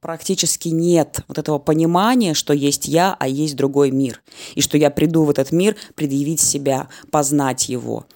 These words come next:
Есть ребенок, есть его я, есть мама, есть дом, какое-то безопасное ближайшее окружение, и все.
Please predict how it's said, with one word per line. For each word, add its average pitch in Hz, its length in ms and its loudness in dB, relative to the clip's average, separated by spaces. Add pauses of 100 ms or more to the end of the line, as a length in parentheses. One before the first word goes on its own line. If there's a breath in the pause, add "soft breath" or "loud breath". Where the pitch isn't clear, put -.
(140)
Есть 143 640 2 (480)
ребенок, 226 520 4
есть 143 380 -2
его 139 240 2
я, 185 400 0
есть 143 400 -4
мама, 262 460 2 (240 loud breath)
есть 143 560 2
дом, 202 260 4
какое-то 143 380 -4
безопасное 143 640 0
ближайшее 131 500 -2
окружение, 165 580 2
и - 160 -4
все. 147 460 2